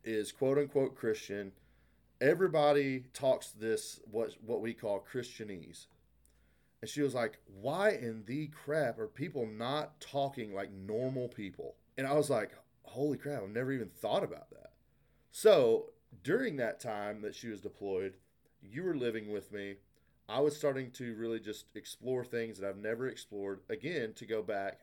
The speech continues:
my mom and dad always taught me to be my own thinker, and I'm trying to figure out who I was, and my wife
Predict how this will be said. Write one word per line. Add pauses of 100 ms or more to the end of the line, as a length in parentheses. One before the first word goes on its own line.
my
mom
and
dad
always
taught
me
to
be (420)
my
own
thinker, (600)
and (140)
I'm
trying
to
figure
out
who
I
was,
and (100)
my
wife